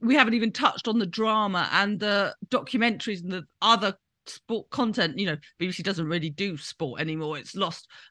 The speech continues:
most of its sports rights, but, you know, there is the F A Cup, there is, um, the s-, s-, quote unquote crown jewels that the B B C has to be involved in presenting. And people, I think,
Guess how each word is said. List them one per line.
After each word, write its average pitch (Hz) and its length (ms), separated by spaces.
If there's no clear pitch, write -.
most 185 340
of 147 60
its 143 140
sports 156 280
rights, 147 220
but, 160 160
you 160 100
know, 165 120
there 160 160
is 165 140
the 196 120
F - 180
A 175 100
Cup, 175 380
there 170 160
is, 175 340
um, 185 300
the 175 60
s-, - 260
s-, - 260
quote 190 180
unquote 180 320
crown 175 360
jewels 165 320
that 170 180
the 175 80
B 175 120
B 170 100
C 180 140
has 180 220
to 160 80
be 175 100
involved 160 380
in 151 100
presenting. 175 560
And 247 360
people, 403 400
I 392 100
think, 339 360